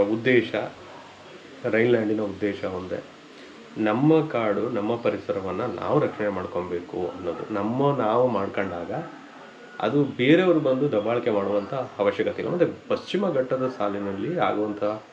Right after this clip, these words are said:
ಆ, ಈ ರಾಜಕಾರಣಿಗಳ ನಯವಂಚಕ ಕೃತ್ಯಗಳಿದಾವಲ್ಲ, ದುಡ್ಡಿಗಾಗಿ, ಲಾಬಿಗಾಗಿ ಇನ್ನೂ, ಇನ್ನೂ ಕಡಿಮೆನೇ ಆಗಿಲ್ಲ. ನಾವು ನಿದರ್ಶನಗಳನ್ನ ನೋಡ್ಕೊಂಡು, ಆಮೇಲೆ ಇಂಥ ಶರಾವತಿ ಪಂಪ್ ಸ್ಟೋರೇಜ್ ಅಂತ ಪ್ರಾಜೆಕ್ಟ್‌ಗಳು ಬರುವಾಗ ಆ, ಅವುಗಳಿಗೆ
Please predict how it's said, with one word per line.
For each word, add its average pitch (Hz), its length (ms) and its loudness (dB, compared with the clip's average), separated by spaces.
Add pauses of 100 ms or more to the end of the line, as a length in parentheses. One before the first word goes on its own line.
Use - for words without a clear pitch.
(360)
ಆ, 95 280 -2
ಈ 92 480 -6 (240)
ರಾಜಕಾರಣಿಗಳ 113 720 0
ನಯವಂಚಕ 113 760 0 (180)
ಕೃತ್ಯಗಳಿದಾವಲ್ಲ, 98 800 -2 (260)
ದುಡ್ಡಿಗಾಗಿ, 110 600 -2
ಲಾಬಿಗಾಗಿ 95 600 -4 (380)
ಇನ್ನೂ, 202 260 2
ಇನ್ನೂ 202 360 2
ಕಡಿಮೆನೇ 147 380 4
ಆಗಿಲ್ಲ. 104 400 -2
ನಾವು 139 400 2
ನಿದರ್ಶನಗಳನ್ನ 143 680 4
ನೋಡ್ಕೊಂಡು, 104 520 -2
ಆಮೇಲೆ 147 260 2 (120)
ಇಂಥ 107 220 -2
ಶರಾವತಿ 123 460 0
ಪಂಪ್ 127 260 0
ಸ್ಟೋರೇಜ್ 117 360 0
ಅಂತ 113 140 -2
ಪ್ರಾಜೆಕ್ಟ್‌ಗಳು 110 560 0
ಬರುವಾಗ 101 360 2 (1080)
ಆ, 127 140 0 (640)
ಅವುಗಳಿಗೆ 160 580 6